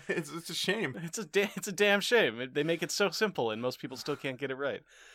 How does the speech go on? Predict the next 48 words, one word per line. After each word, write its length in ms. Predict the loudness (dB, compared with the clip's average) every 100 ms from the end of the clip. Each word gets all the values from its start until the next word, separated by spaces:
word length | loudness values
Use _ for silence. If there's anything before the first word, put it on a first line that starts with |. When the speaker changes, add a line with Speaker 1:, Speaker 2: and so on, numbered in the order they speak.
| -20 -2
Speaker 2:
Um, 220 | 0 2 2
I'm 100 | 2
actually 220 | 2 -2
gonna 80 | -4
change 220 | -4 -6
the 40 | -6
name 160 | -6
of 40 | -6
this 100 | -6
podcast. 460 | -4 -4 -4 -8
It's 80 | -8
called 180 | -8 -8
Small 240 | -4 -2
Town 220 | -2 -6 -8
Singles, 400 | -10 -10 -12 -16 -20 -10
and 100 | -4
what 120 | -2
it's 140 | -2 -4
inspired 520 | -8 -2 0 0 -2
by 300 | -4 -4 -6 -10 _ _
is 160 | -10 -10
a 60 | -8
date 220 | -6 -4
I 80 | -4
went 180 | -4
on 160 | -4 -6
recently 460 | -8 -10 -10 -12 -12
where, 380 | -10 -10 -10 -12 -10
uh, 280 | -10 -10 -12 -18 _ _
the 60 | -10
woman 140 | -8
was 80 | -8
from 140 | -8 -12
France, 460 | -10 -10 -10 -14 -14
and 100 | -12
she 80 | -10
was 100 | -8
telling 260 | -8 -6
me 140 | -6 -8
about 200 | -8 -10
this 140 | -12 -6
island 380 | -4 -4 -6
her 100 | -10
mother 300 | -8 -4 -2
lives 260 | -4 -6 -10
on 160 | -12 -14
in 80 | -16
France, 480 | -14 -12 -10 -12